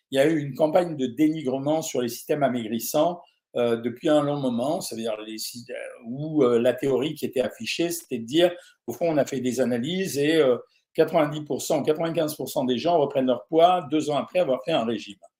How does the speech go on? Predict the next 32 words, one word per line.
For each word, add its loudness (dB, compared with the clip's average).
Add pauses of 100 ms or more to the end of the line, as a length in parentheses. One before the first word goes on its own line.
(440)
D'abord, 10
la 12
statistique 0
était -2
fausse. -2
C'était -6
un 0
terme 0
qui -8
avait -4
été -6
banalisé, 0 (380)
euh, 4 (100)
par 8
les 2
gens 2
qui -12
sont -2
en -4
général 4
les 0
comportementalistes, -2
c'est-à-dire -2
les -2
gens 0 (280)
qui -14
travaillent 4
essentiellement -2
sur -4
le 0
comportement -4
alimentaire 2